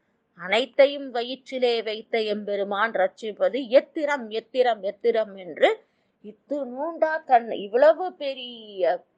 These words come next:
பெரிய இந்த பூமியையும், இந்த பூமி போல இருக்கக்கூடிய அனைத்து மண்டலங்களையும், முப்பத்து முக்கோடி தேவர்களையும், அசுரர்களையும், மனிதர்களையும், மிருகங்களையும் என்று எல்லாவற்றையுமே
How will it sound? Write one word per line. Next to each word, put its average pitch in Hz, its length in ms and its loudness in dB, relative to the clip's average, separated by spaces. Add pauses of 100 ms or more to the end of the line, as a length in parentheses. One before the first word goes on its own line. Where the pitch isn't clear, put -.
(560)
பெரிய 254 520 2 (400)
இந்த 214 560 -4 (160)
பூமியையும், 208 960 -2 (160)
இந்த 233 320 0
பூமி 294 480 -2
போல 277 420 6
இருக்கக்கூடிய 240 920 -2 (180)
அனைத்து 262 1000 -6
மண்டலங்களையும், 208 1040 2 (440)
முப்பத்து 277 920 -4
முக்கோடி 233 840 2
தேவர்களையும், 202 1040 0
அசுரர்களையும், 202 1040 -4 (120)
மனிதர்களையும், 208 1040 0
மிருகங்களையும் 226 920 -2
என்று 202 340 -6
எல்லாவற்றையுமே 247 1600 -2